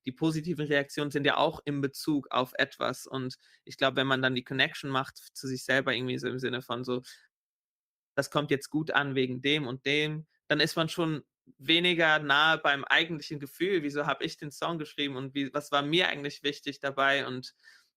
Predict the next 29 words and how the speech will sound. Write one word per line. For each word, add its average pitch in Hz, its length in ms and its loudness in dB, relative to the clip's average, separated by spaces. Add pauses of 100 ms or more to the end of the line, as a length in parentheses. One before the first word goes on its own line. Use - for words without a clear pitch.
(800)
ich - 160 -14
glaub, 143 300 2 (300)
es, - 240 -12
es - 180 -10 (120)
gilt 175 200 4
für 165 140 -2
mich 156 240 -2
mega 180 260 0
fest, - 340 -4
bei 147 100 2
diesem 139 260 -4
Gefühl 160 320 -2
zu 139 140 -10
bleiben 135 260 0
von 131 180 -6
dem 127 140 -6
Tag, 170 480 0 (540)
als 139 200 2
der 131 140 2
Song 151 420 0
entstanden 139 720 -2
ist - 360 -8
und 131 440 -6 (680)
irgendwie 139 280 -2
dem 160 500 0 (360)
seinen 139 280 0
Platz - 380 -2
zu 127 180 -4
wahren. 123 440 0